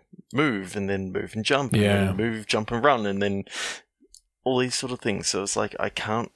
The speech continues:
Speaker 1: wait to actually set up the nes, which is still beside me.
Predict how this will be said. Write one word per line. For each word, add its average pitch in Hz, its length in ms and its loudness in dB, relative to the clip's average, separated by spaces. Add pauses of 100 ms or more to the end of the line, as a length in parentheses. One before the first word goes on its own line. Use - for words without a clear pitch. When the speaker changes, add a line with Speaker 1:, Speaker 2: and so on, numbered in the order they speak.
(200)
Speaker 1:
wait 110 340 0
to 98 240 -6 (120)
actually 101 400 -4 (220)
set - 260 2
up - 160 0
the 107 80 -4
nes, 101 340 0
which - 160 -6
is 95 300 -4
still 139 300 0
beside 113 400 0
me. 147 180 -4